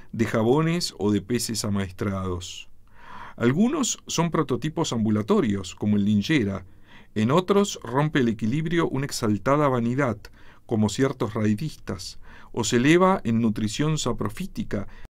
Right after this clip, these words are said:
el alfonsinismo teatral. En todos, sin embargo, la unidad fundamental, el parasitismo,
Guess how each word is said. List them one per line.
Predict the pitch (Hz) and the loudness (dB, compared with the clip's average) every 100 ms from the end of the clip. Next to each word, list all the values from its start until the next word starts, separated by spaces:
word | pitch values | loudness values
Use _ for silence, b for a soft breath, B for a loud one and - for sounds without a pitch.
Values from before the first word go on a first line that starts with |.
| - | -2
el | 110 | 2
alfonsinismo | 107 98 110 107 98 107 127 127 127 | 2 2 2 0 2 0 0 -4 -6
teatral. | 110 104 101 95 85 107 - - - - B B B B | -4 -4 -4 -8 -10 -12 -16 -16 -18 -18 B B B B
En | 120 123 | -2 0
todos, | 220 247 233 220 - | 4 6 4 2 -6
sin | - 127 | -4 2
embargo, | 113 123 160 175 190 196 B B | 4 4 4 4 0 -2 B B
la | 117 | 2
unidad | 117 120 151 | 4 4 2
fundamental, | - 117 117 110 104 98 98 104 - b b b | 0 -2 2 2 2 0 -4 -8 -16 b b b
el | 107 | 0
parasitismo, | 117 113 113 107 190 - 98 90 | 2 2 0 0 -2 -2 -8 -10